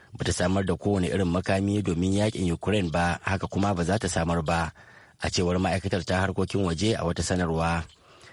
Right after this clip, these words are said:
Ministan ya faɗa a wata tattaunawa ta wayar tarho da takwaransa na ƙasar Portugal, João Gomes Gravinho,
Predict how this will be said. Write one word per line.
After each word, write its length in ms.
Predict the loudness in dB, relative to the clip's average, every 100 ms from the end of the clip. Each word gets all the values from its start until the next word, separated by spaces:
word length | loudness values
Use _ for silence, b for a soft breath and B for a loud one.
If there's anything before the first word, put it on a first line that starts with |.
| B B -4
Ministan 400 | 0 0 0 2
ya 140 | 0
faɗa 320 | 0 -2 0
a 60 | 2
wata 340 | 0 0 0
tattaunawa 680 | 0 -2 -2 0 2 2 0
ta 240 | 0 0 2
wayar 180 | 0 0
tarho 320 | -2 0 0
da 140 | 0 0
takwaransa 520 | -2 -2 0 0 0
na 80 | -2
ƙasar 220 | -2 -4 -2
Portugal, 420 | -2 -2 -2 -2
João 340 | 0 0 0 0
Gomes 400 | 0 2 0 -2
Gravinho, 840 | -2 0 0 0 0 2 2 0